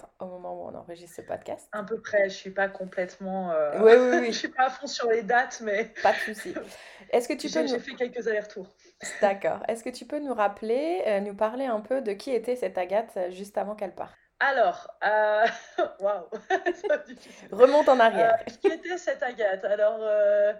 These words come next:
Speaker 2: c'était quelqu'un qui travaillait, euh, dans les hôtels, euh,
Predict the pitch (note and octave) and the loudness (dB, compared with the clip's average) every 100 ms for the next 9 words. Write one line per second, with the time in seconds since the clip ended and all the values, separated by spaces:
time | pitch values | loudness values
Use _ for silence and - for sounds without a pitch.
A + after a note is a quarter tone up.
0 | - - - - _ - - D4 - E4 | -10 -20 -20 -20 _ -14 -8 -8 -6 -6
1 | F4 E4+ B3 - C4+ D4 - - A3 G3 | -6 -8 -12 -10 -8 -8 -12 -18 -18 -12
2 | - B3 B3+ B3 B3 B3 A#3+ G3 F3 E3+ | -4 -2 -2 -6 -4 -2 2 0 -2 -6
3 | F3 F3 - F3+ G#3+ A3+ A#3 A3+ G3+ F#3+ | -12 -18 -20 _ -6 -6 -6 -8 -6 -4
4 | F#3+ - _ _ _ _ _ _ _ _ | -4 -6 _ _ _ _ _ _ _ _
5 | - - F3+ E3 E3 E3 | -18 -4 0 2 0 -4